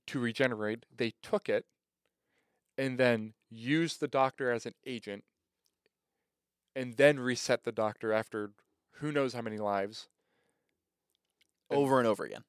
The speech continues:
Speaker 1: Over and over again, and then we got the first Doctor, what we thought was the first Doctor. So it broke the lore. Noah,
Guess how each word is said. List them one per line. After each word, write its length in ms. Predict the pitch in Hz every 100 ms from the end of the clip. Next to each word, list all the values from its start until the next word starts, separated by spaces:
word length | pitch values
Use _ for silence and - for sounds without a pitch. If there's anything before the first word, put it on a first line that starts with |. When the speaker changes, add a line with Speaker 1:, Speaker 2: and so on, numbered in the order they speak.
| _
Speaker 1:
Over 240 | 143 147 147
and 80 |
over 240 | 135 131 123
again, 260 | 110 110 110
and 220 | 127 117
then 240 | 123 127 117
we 100 | 117
got 240 | 107 101
the 80 | 107
first 300 | 110 101 -
Doctor, 340 | 95 90 98
what 240 | 101 104 -
we 80 | 107
thought 280 | - 107
was 160 | 101 -
the 60 | -
first 260 | 101 101
Doctor. 380 | - 95 - 101 _ _ -
So 100 | 120
it 100 | 98
broke 480 | 117 117 127 147 -
the 100 | 117
lore. 380 | 104 98 90 92 _ _ _ _ _ _ - - _ _ _ - - _ _ _ _ _ _ _ _ _ _ _ _ _ _ _ _ _ _ _ _
Noah, 600 | 165 208 220 226 226 220